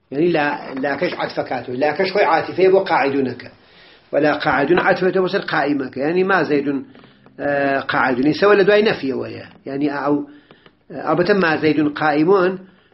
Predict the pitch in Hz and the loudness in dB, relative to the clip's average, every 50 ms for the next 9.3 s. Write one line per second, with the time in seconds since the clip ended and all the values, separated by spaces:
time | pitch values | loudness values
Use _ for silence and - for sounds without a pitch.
0 | _ _ _ - - 147 143 139 143 147 147 165 185 - 180 185 180 180 160 - | _ _ _ -12 -8 -6 -2 2 2 4 4 4 4 4 4 2 2 2 0 -2
1 | 151 147 147 143 143 143 139 135 135 139 147 143 139 - 147 156 175 180 175 175 | -2 -2 -2 -2 -2 -4 -4 -6 -6 -6 -8 -8 -8 -8 -6 -4 -4 -4 -4 -8
2 | - - _ _ _ _ _ _ - 139 147 151 147 147 - - - 143 139 - | -12 -20 _ _ _ _ _ _ 0 4 4 4 4 2 -2 -2 -2 -4 -2 0
3 | - 147 139 - 143 143 143 147 180 180 180 175 175 156 139 - - 151 143 131 | 0 0 0 2 2 2 4 4 4 6 6 4 4 2 0 0 0 0 -2 0
4 | - 175 185 196 208 185 127 113 110 - 117 113 - - - _ _ _ _ _ | 2 2 4 4 4 2 0 -2 -6 -8 -12 -14 -14 -14 -20 _ _ _ _ _
5 | _ 147 147 147 151 151 - - 151 147 143 147 147 147 143 139 143 143 139 143 | _ -4 -2 0 0 -2 -2 -4 -4 -2 0 2 4 4 4 2 0 0 0 0
6 | 135 113 - 127 113 107 107 113 147 160 156 - - 143 131 143 139 143 143 147 | 0 0 -2 -4 -4 -4 -2 -2 -2 -2 -2 0 -2 0 0 0 0 0 0 0
7 | 147 175 185 175 175 156 175 180 175 170 160 151 175 185 185 180 151 113 107 107 | 2 2 2 2 4 4 4 4 4 2 2 2 2 2 2 2 2 0 -2 -4
8 | 98 95 - - - - - - - _ - - - - - - - - - 175 | -8 -10 -12 -14 -16 -20 -20 -20 -20 _ -20 -20 -20 -20 -20 -20 -12 -4 -2 0
9 | 151 180 175 185 196 196 | 0 2 4 4 6 4